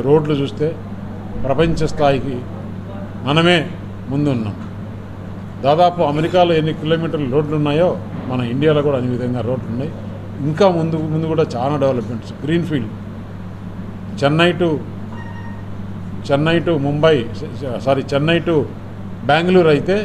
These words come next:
మూడు నేషనల్ హైవేలు, ఒకటి గ్రీన్‌ఫీల్డ్, ఒకటి హొసూరు నుంచి, ఇంకోటి చిత్తూరు నుంచి కూడా మూడు హైవేలు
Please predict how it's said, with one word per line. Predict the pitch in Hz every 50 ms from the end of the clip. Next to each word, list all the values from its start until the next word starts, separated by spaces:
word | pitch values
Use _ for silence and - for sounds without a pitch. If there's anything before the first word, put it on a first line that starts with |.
| - - - - - - 113 135
మూడు | 156 185 202 190 185 165
నేషనల్ | 170 170 - 165 160 151
హైవేలు, | 143 127 113 104 101 101 - - - - 147
ఒకటి | 143 151 139 127 101
గ్రీన్‌ఫీల్డ్, | 135 143 165 175 170 165 160 139 110 101 101 98 - - - - - - - - - - 147
ఒకటి | 139 160 156 156 135
హొసూరు | 143 143 139 170 180 165 165 165
నుంచి, | 165 156 - 185 196 202 196 - - - - -
ఇంకోటి | 143 147 147 147 131 120 -
చిత్తూరు | 143 135 - 165 165 151 147
నుంచి | 147 139 143 147 135 147
కూడా | 135 127 110 110 110 101 98 98 92 101 110 131
మూడు | 151 160 156 151 139 123
హైవేలు | 120 139 156 156 170 156